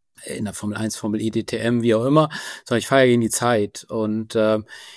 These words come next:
insofern kannst du das sehr real auch über Gaming abbilden, was da passiert.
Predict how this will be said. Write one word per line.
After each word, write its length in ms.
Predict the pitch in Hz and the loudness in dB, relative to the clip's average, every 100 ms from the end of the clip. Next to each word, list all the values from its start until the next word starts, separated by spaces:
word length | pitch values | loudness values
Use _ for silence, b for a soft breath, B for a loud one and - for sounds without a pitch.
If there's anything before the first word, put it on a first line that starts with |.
| B | B
insofern 440 | 110 117 117 120 110 | -4 -2 0 0 0
kannst 340 | 127 123 - | -2 -2 -2
du 60 | 120 | -2
das 380 | 117 - - | 0 -2 -4
sehr 380 | 117 110 120 127 | -2 2 4 4
real 420 | 123 113 113 127 | 4 2 4 4
auch 100 | 117 | 2
über 220 | 117 110 101 | 0 -2 0
Gaming 400 | 120 127 110 117 | 2 2 -2 -6
abbilden, 500 | 117 - 113 107 107 | -8 -2 0 0 -2
was 200 | 107 - | -4 -4
da 100 | 110 | -6
passiert. 640 | 107 - 135 135 135 - | -4 -2 2 2 2 -8